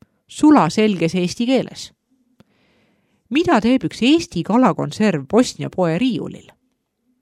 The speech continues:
Igatahes ostan ma selle kohe ära ning maitse osutub täitsa heaks. Võõras riigis elades avastan sedagi, et paljud minu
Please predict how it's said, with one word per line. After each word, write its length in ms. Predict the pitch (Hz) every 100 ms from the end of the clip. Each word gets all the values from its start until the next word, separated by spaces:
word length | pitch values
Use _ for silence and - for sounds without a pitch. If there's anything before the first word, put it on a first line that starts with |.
| - _ _ _ _ -
Igatahes 480 | 170 175 165 165 165
ostan 320 | 220 - 185
ma 120 | 151 160
selle 220 | 156 156
kohe 260 | 180 196
ära 260 | 277 247 170 - _ _ _ _ 156
ning 140 | 156
maitse 540 | 208 311 330 - 202 214 -
osutub 500 | 147 170 - 254 -
täitsa 300 | 143 143 196 170
heaks. 460 | 120 117 - - _ _ _ _ _ _ _ _ _ _ _ _ _ _ _ _ _ _ _ _ _ _ _ _
Võõras 400 | 196 233 185 156
riigis 360 | 220 269 220 165
elades 360 | 185 185 170 165
avastan 400 | 160 143 - 139
sedagi, 540 | 143 220 180 156 156 156 _ _ _ _ -
et 160 | - -
paljud 380 | 311 262 151
minu 240 | 196 302